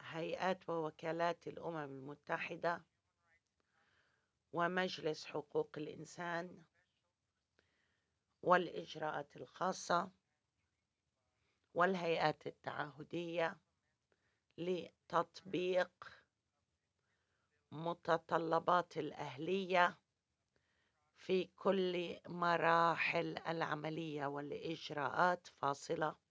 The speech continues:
بما في ذلك عن طريق الفقرة الخامسة عشرة أو المادة الخامسة عشرة لاتفاقية آيسرد. شرح سريع.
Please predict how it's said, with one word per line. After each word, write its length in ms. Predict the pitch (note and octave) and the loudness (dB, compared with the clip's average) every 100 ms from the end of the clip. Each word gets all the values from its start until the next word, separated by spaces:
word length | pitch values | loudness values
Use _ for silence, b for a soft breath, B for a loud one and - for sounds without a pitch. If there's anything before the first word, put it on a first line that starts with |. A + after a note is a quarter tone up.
| _ _ b b b b - | _ _ b b b b 2
بما 440 | E3 G3 E3 D#3 | 6 6 6 2
في 300 | - E3 E3 | 0 -4 -4
ذلك 920 | D#3 D3+ D#3 D#3 D#3+ D#3+ - D#3+ D#3+ - _ _ b b b | 0 2 2 0 -2 -4 2 2 2 -6 _ _ b b b
عن 180 | C#3+ D#3 | 2 2
طريق 640 | - E3+ E3+ F3+ - - - _ _ _ _ - | 2 -2 0 -4 -6 -18 -20 _ _ _ _ -2
الفقرة 960 | D3+ E3 D3+ - - - F#3 - E3+ D#3+ | -2 0 -4 -8 -12 -4 -4 -2 0 0
الخامسة 880 | D#3 - - - F#3 E3+ D#3 - | 0 -6 -10 -4 -4 -4 -10 -8
عشرة 640 | D3+ C3+ D3+ - D3+ D#3 - _ - | -8 -8 -8 -6 -4 -6 -8 _ -10
أو 120 | D3+ | -8
المادة 440 | D3 F3 F#3+ C#3+ | -2 2 2 2
الخامسة 600 | D3+ - D3 C#3+ C#3 - | -4 -6 -12 -10 -10 -2
عشرة 440 | D3 D3+ - D3 - b b b b b | -2 -2 -2 -4 -4 b b b b b
لاتفاقية 1120 | B2 E3 - - D#3 - E3 - F#3 F#3 D#3 - | 2 2 2 -2 2 8 8 8 0 2 2 2
آيسرد. 920 | - E3 C3+ - C3+ C3 C3 C#3 A2+ - B B B B B - | 4 4 2 -4 -6 -6 -8 -8 -8 -14 B B B B B -6
شرح 720 | - A#3+ A#3 G#3+ - - - _ _ _ | 8 10 10 8 0 -8 -10 _ _ _
سريع. 640 | - - G3 F3+ D#3 A#2+ C#3+ | -16 0 4 4 2 0 -4